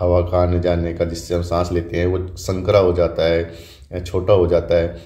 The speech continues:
म्यूकस ज़्यादा बनता है, आपको कफ ज़्यादा बनता है, तो उसमें ये जो है दिया जाता है।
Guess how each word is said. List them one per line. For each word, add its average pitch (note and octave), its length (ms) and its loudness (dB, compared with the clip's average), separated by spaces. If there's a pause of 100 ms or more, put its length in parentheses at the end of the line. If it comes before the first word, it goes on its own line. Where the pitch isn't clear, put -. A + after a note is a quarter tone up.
(160)
म्यूकस G#2+ 460 0
ज़्यादा F2+ 280 4
बनता F2+ 320 0
है, F2+ 100 4
आपको F#2 260 0
कफ F#2+ 320 -2
ज़्यादा F2 240 2
बनता E2+ 320 -4
है, A#2 200 -4 (320)
तो F#2 100 -4
उसमें F#2 280 -6
ये F2+ 260 2
जो F2 120 -2
है G#2 200 0
दिया E2+ 180 2
जाता E2 320 -4
है। D#2+ 140 -10